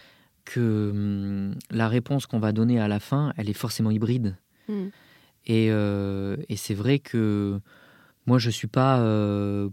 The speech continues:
Speaker 1: pour ou contre, euh, le béton. Euh, s'il y a du béton et que c'est justifié, euh, oui,
Speaker 2: Mm.
Speaker 1: évidemment. Euh, après, aller dans d'autres types de béton, est-ce que c'est du béton bas carbone ? Est-ce que c'est du béton drainant ? Est-ce que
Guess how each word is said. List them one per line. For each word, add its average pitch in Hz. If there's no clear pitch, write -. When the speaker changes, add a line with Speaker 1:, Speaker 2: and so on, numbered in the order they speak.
Speaker 1:
pour 131
ou 117
contre, 135
euh, 104
le 104
béton. 120
Euh, 104
s'il -
y 120
a 113
du 110
béton 117
et 110
que 107
c'est 107
justifié, 110
euh, 104
oui, 117
Speaker 2:
Mm. 104
Speaker 1:
évidemment. 117
Euh, 98
après, 135
aller 117
dans 113
d'autres 110
types 107
de 110
béton, 120
est-ce 113
que -
c'est -
du 107
béton 107
bas 104
carbone ? 117
Est-ce 110
que 117
c'est 110
du 104
béton 107
drainant ? 113
Est-ce 113
que 117